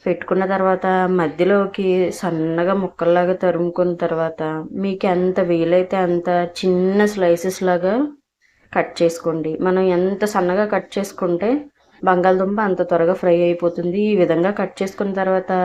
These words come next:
అవన్నీ కూడా ఒక గిన్నెలోకి వేసేసుకోండి. వేసేసుకొని ఒక ఐదు స్పూన్లు కార్న్ ఫ్లవ-, కార్న్ ఫ్లవర్ అయితే వేసేసుకోండి.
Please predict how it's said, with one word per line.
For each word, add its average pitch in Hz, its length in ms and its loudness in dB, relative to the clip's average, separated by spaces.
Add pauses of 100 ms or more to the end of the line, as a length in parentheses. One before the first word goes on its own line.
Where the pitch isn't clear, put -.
(120)
అవన్నీ 170 560 0
కూడా 196 240 0
ఒక 190 140 -4
గిన్నెలోకి 180 460 0
వేసేసుకోండి. 175 640 -2 (120)
వేసేసుకొని 175 760 0 (560)
ఒక 208 160 -2 (160)
ఐదు 170 260 4
స్పూన్లు 160 380 -2
కార్న్ 175 360 2
ఫ్లవ-, 160 280 -2
కార్న్ 156 300 -2
ఫ్లవర్ 151 300 0
అయితే 180 180 0
వేసేసుకోండి. 202 680 0